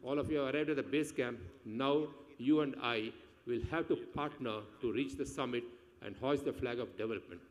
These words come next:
That is our responsibility. That is what I or we, the, the government of Andhra Pradesh, owe to you, and you as investors owe to us. May God bless you all,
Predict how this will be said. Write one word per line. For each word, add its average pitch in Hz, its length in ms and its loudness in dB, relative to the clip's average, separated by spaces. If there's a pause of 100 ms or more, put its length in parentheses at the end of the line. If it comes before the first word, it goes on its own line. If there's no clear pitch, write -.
That 135 200 -2
is 160 100 2
our 151 80 2
responsibility. 131 720 0 (320)
That 139 180 2
is 147 120 2
what 143 260 0 (320)
I 165 320 4 (180)
or 117 140 -2 (100)
we, 147 360 -4
the, 104 140 -2 (120)
the 107 140 -12
government 131 340 0
of 123 60 -2
Andhra 139 180 0
Pradesh, 135 400 2 (140)
owe 135 140 4
to 139 120 -2
you, 123 280 2 (360)
and 113 160 -6
you 160 160 10
as 131 120 2
investors 123 480 -2 (100)
owe 127 100 2
to 120 200 0
us. 107 100 -2 (320)
May 123 120 2
God 120 300 0
bless 117 180 -2
you 113 100 2
all, 104 120 0